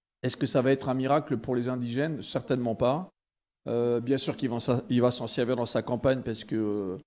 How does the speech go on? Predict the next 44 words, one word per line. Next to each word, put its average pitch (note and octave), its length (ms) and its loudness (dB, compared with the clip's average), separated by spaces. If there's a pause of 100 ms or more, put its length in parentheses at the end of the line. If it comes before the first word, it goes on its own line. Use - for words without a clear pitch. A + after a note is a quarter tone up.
(440)
euh, G#2 180 -4
il A#2 160 -4
va A#2 140 2
avoir A2+ 220 -2
besoin. C3 360 0
Donc C#3 160 -4
ça C3 100 -6
va A#2 100 -2
être B2 140 -4
le A#2 120 -2
grand B2+ 360 -4
sauveur B2 400 -4
des A2+ 120 -8
peuples A#2 340 -6
indigènes A#2 480 -4
dans A2+ 100 -6
sa A2+ 160 -10
campagne, C3 440 -4
je A#2 140 -6
n'en A#2 160 -6
doute A#2+ 180 -6
pas B2+ 200 0
une C3 140 -4
seule A#2 180 -4
seconde. B2+ 580 -2 (600)
Euh, A#2+ 680 -4
mais B2 160 0
bon, B2+ 240 -2
voilà, B2 320 0
on A2+ 60 -6
ne A2 60 -8
peut A2 120 -8
pas B2 120 2
leur B2 160 0
faire B2 160 -4
confiance. C#3+ 580 -6
Et, A#2 160 -2
euh, A#2 200 0
le - 40 -8
cacique, B2+ 460 -4
euh, A2+ 340 2
Ninawa A#2+ 400 -2
a A#2+ 40 0
raison. C3 420 -6